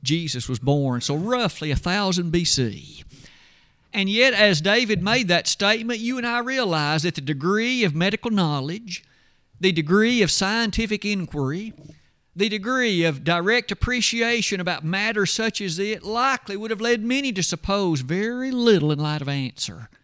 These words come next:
And yet here was an inspired writer who, in the midst of all of it, said this. As he contemplated the grandeur of the universe, the s-, sun and the stars,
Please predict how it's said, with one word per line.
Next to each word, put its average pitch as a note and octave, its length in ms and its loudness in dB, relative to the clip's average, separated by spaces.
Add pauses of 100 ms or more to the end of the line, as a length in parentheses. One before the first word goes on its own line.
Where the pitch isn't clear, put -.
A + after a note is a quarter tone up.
(920)
And D#3+ 160 2
yet F#3 200 0
here G3+ 220 -4
was F3+ 140 -2
an C#3+ 120 -6
inspired F#3 520 -4
writer D3 640 -6 (440)
who, A#3 200 2
in F3+ 120 -2
the D#3 60 -4
midst G#3+ 400 -2
of G#3+ 120 -6
all F#3+ 320 -4
of C3 200 -4
it, C3+ 120 -10
said C#3+ 320 -6
this. A2+ 580 -8 (1000)
As E3+ 160 2
he G#3 120 0
contemplated F3+ 880 -2
the D3 80 -6
grandeur G#3+ 680 -2
of F3+ 80 -4
the F3+ 80 2
universe, A#2 880 -6 (720)
the - 80 -12
s-, - 240 -4
sun D3 680 2
and A2 100 -8
the A#2 60 -6
stars, C3+ 1000 -2